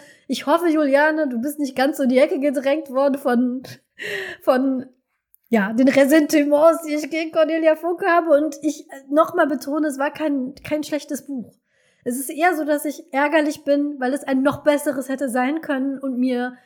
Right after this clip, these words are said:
so viel versprochen wurde und es nicht gehalten. Das ist aber mein persönliches Problem mit Cornelia Funke. Aber generell, wenn ihr Abenteuerbücher mögt und, ähm, Venedig mögt, glaube ich, ist das ein schönes Buch, was ihr lesen könnt. Und wenn ihr sagt,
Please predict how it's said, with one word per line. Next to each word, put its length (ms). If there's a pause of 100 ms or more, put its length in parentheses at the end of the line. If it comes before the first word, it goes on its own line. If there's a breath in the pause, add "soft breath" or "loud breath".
(160 loud breath)
so 200
viel 120
versprochen 560
wurde 320
und 140
es 120
nicht 180
gehalten. 360
Das 120
ist 60
aber 160
mein 180
persönliches 440
Problem 320
mit 180 (240 soft breath)
Cornelia 300
Funke. 460 (340 loud breath)
Aber 180
generell, 360
wenn 100
ihr 120
Abenteuerbücher 720
mögt 460 (720)
und, 400
ähm, 380 (420 loud breath)
Venedig 580
mögt, 540 (160)
glaube 280
ich, 80
ist 140
das 140
ein 60
schönes 340
Buch, 160
was 160
ihr 80
lesen 260
könnt. 180
Und 120
wenn 180
ihr 240
sagt, 300